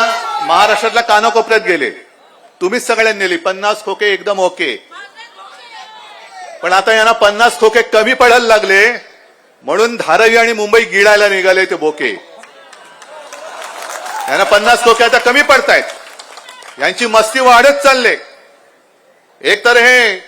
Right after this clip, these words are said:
असंविधानिक स-, सरकार आहे आणि यांना असं वाटतंय की आपल्याला कोणी जाब विचारू शकत नाही. वर्षाताई, तुम्ही जे बोललात की तुम्ही प्रश्न विचारलात अदानीला, तर उत्तर देतं भाजप.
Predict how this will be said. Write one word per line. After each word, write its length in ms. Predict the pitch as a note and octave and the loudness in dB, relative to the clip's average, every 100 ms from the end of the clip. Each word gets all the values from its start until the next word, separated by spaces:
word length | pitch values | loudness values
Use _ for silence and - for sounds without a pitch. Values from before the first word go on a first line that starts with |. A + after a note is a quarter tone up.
| - _ _ | -20 _ _
असंविधानिक 680 | F3 A3+ A#3+ A#3+ A#3 B3 C4 | -2 2 2 2 2 2 0
स-, 540 | B3+ A3+ A3 - - | 0 0 -2 -10 -2
सरकार 320 | A#3+ A3+ B3+ | -2 2 0
आहे 120 | A3+ C#3 - _ _ _ _ _ _ _ _ | 0 -4 -10 _ _ _ _ _ _ _ _
आणि 140 | E3 | -2
यांना 280 | G#3+ F#3+ B3 | 2 2 4
असं 240 | C4+ C#4 | 2 4
वाटतंय 460 | C4 B3+ B3+ B3 A3 | 4 2 2 2 2
की 140 | A3 | 0
आपल्याला 300 | A#3+ G#3+ B3 | -2 2 0
कोणी 200 | B3+ B3 | 0 -2
जाब 380 | B3 E3 A3 B3 | -4 0 2 2
विचारू 260 | A#3 B3 A#3+ | 0 -2 0
शकत 360 | B3 A3 A3 | -2 -2 -4
नाही. 140 | G3+ A2+ _ _ _ _ _ _ _ _ _ _ _ | -8 -14 _ _ _ _ _ _ _ _ _ _ _
वर्षाताई, 440 | C#3+ E3+ A#3 A#3+ | -4 0 2 2
तुम्ही 240 | A#3+ A3+ A3+ | -2 -4 -2
जे 80 | |
बोललात 340 | A#3 G#3+ A3 A#3 A#3 | 2 2 2 0 0
की 60 | |
तुम्ही 320 | A3+ G3+ G3+ | -12 -6 -4
प्रश्न 320 | B3 A#3 A3 A#3 | -2 -2 -2 -6
विचारलात 400 | A3+ A#3 A3+ A#3 | -2 -4 -2 -4
अदानीला, 640 | F3+ F#3+ B3+ B3 F3 F3 | -2 0 0 0 -2 -2
तर 120 | G3 | -2
उत्तर 260 | G3+ G3 A#3 | -8 -6 -8
देतं 240 | A3 A3 | -4 -4
भाजप. 360 | B3 F3 G3+ A#3 | -4 -4 0 -2